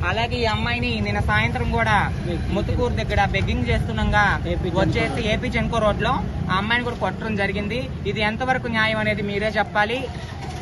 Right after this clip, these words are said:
ఇలాగే నెల్లూరులో ఇలాగే రౌడీజం, గూండాయిజం చేస్తూనే ఉంటారా అని మేము అడుగుతున్నాము.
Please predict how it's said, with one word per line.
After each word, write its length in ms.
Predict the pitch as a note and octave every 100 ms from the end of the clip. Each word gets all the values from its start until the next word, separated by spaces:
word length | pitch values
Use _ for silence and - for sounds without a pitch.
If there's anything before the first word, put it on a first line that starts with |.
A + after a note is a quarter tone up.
| - - -
ఇలాగే 380 | G3+ A3+ B3+ C4+
నెల్లూరులో 460 | B3+ A#3+ C4 B3 A#3+
ఇలాగే 380 | A3+ A#3 A#3+ A#3+
రౌడీజం, 460 | G#3+ A3+ B3 B3 A3
గూండాయిజం 520 | A3 A3+ A#3 A#3 A3
చేస్తూనే 380 | A3 A3+ A3+ A3+
ఉంటారా 400 | G3+ G#3 A3 A3+
అని 140 | A3
మేము 160 | G3+ F#3+
అడుగుతున్నాము. 600 | G3+ A3 A3 G#3+ G#3+